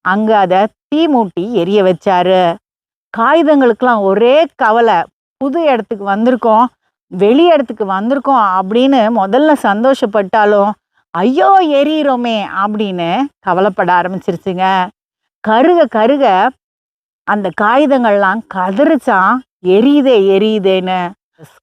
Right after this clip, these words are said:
கடைசியில எல்லாமே சாம்பல் ஆயிருச்சு. அப்புறமா இந்த உரிமையாளர் உள்ள போய் பார்க்கும்போது பல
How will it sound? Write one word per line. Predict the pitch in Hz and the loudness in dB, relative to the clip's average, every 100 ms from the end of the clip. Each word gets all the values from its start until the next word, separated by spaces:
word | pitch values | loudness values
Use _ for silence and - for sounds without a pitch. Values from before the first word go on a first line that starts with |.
| - | -6
கடைசியில | 254 269 349 320 247 208 190 226 196 | -2 2 2 2 2 2 2 0 -2
எல்லாமே | 196 214 269 247 208 214 | -2 0 0 0 -2 -8
சாம்பல் | - 196 185 202 190 | -4 -2 -2 0 0
ஆயிருச்சு. | 175 165 - 175 170 165 - _ _ _ _ | 0 -2 -2 0 0 -2 -8 _ _ _ _
அப்புறமா | 202 - 370 330 208 190 247 - _ _ | -6 -2 0 2 2 0 -4 -10 _ _
இந்த | 214 214 190 196 | -2 0 2 2
உரிமையாளர் | 214 262 277 269 214 185 | 2 2 2 2 2 0
உள்ள | 175 196 262 294 | 0 0 2 0
போய் | 220 202 220 208 | 0 -2 -2 -2
பார்க்கும்போது | - 190 - 226 190 170 170 175 220 - _ _ _ _ | -2 -2 -2 -2 -2 0 0 0 -2 -8 _ _ _ _
பல | - 233 285 330 233 202 | -6 0 2 2 2 0